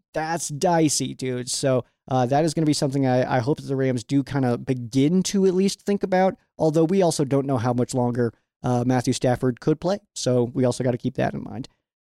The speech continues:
Next one here from Cody. What's your opinion on the second half of our schedule? I feel like it lightens up a lot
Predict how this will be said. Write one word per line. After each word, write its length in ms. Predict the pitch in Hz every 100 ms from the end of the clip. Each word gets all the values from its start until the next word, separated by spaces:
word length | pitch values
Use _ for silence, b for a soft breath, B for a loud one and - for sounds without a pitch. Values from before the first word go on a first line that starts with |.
| -
Next 160 | 220
one 100 | 240
here 120 | 196 208
from 140 | 156
Cody. 320 | 170 196 226
What's 300 | 220 175 190
your 240 | 214 202 160
opinion 640 | - 147 240 175 147 208 -
on 680 | 165 165 165 160 160 165 160
the 280 | 151 151 147
second 300 | - 190 156
half 260 | 160 170 -
of 240 | 143 143
our 120 | 139 131
schedule? 380 | - 180 139
I 60 | 117
feel 180 | - 160
like 140 | 160
it 80 | 143
lightens 320 | 131 143 147
up 100 | 139
a 40 | 123
lot 440 | 120 135 151 -